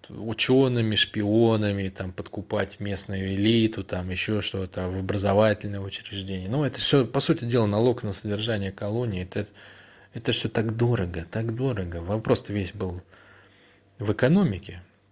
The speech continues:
Поэтому был отстроен большой коровник, туда были в каждое стойло поставлено по корове. Ну, утром ходила доярка как бы с ведром, собирала молоко, но коровы-то подросли.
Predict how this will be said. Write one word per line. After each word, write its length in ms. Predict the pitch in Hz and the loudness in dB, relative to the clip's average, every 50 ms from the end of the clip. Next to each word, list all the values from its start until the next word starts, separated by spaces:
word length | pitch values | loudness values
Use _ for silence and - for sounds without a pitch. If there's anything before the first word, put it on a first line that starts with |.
| _ _ _ _ _ _ _ _ _ _ _ - - - | _ _ _ _ _ _ _ _ _ _ _ -20 -6 0
Поэтому 380 | - 117 117 113 - 110 110 107 | 4 4 4 6 4 4 4 4
был 260 | 101 104 165 185 156 | 6 8 8 8 6
отстроен 560 | 113 - - - 131 127 143 131 113 98 85 - - _ | 4 2 -2 0 2 2 2 2 0 -2 -6 -12 -14 _
большой 360 | - 101 92 - - 180 151 | -6 -6 -6 0 0 0 0
коровник, 580 | - - 95 92 101 113 120 113 107 101 90 - | 2 0 2 4 6 6 6 4 2 0 -4 -6
туда 300 | - - 98 101 131 131 | -8 -4 2 2 2 4
были 500 | 117 113 107 98 92 87 80 82 85 87 - _ _ _ _ _ _ _ _ _ _ _ _ - - - - _ _ _ _ _ | 4 2 2 2 0 -2 -6 -8 -10 -14 -18 _ _ _ _ _ _ _ _ _ _ _ _ -20 -20 -20 -20 _ _ _ _ _
в 100 | _ - - | _ -10 2
каждое 380 | - 123 117 113 104 101 101 | 4 6 6 6 4 2 0
стойло 380 | 92 - - - 123 120 107 98 | 0 -2 -2 0 0 2 0 0
поставлено 680 | 92 - 104 95 - - 135 135 123 107 98 92 90 | -2 -2 -4 -4 -2 0 0 2 2 0 -2 -4 -6
по 160 | 87 - - | -6 -8 -10
корове. 680 | 82 - - 98 92 101 107 110 107 104 98 95 92 - - _ _ _ _ - | -8 -6 -2 0 2 4 4 4 2 0 -2 -4 -6 -10 -14 _ _ _ _ -6
Ну, 180 | 120 123 185 226 226 208 | 0 2 2 4 4 4
утром 280 | 196 - 170 160 131 | 4 4 4 4 4
ходила 440 | - - 139 131 123 147 175 170 143 | 4 4 4 4 6 6 6 6 6
доярка 540 | 117 110 104 104 110 117 131 127 - - 101 | 4 4 2 4 4 4 4 2 0 -2 -4
как 240 | - - 101 95 92 | -4 -4 -6 -6 -6
бы 100 | 90 98 | -8 -8
с 80 | - | -6
ведром, 400 | - 101 92 98 98 95 92 87 - _ _ _ - - - - - - - - - _ _ _ _ _ | -6 -4 -2 0 0 0 0 -2 -6 _ _ _ -20 -20 -20 -20 -20 -20 -20 -20 -20 _ _ _ _ _
собирала 560 | - - 104 98 101 104 110 127 139 135 123 | -6 -4 0 4 6 6 6 6 6 4 4
молоко, 520 | 110 104 101 98 98 101 101 - 180 180 | 4 2 2 2 0 -2 -2 0 0 2
но 120 | 147 117 - | 2 2 4
коровы-то 460 | - 120 123 131 113 101 92 - - | 4 4 6 6 4 4 2 -2 -8
подросли. 720 | - - 101 98 107 117 117 - - 208 196 131 104 95 | -10 -10 -10 -8 -8 -8 -6 -4 -4 -2 -2 -4 -6 -8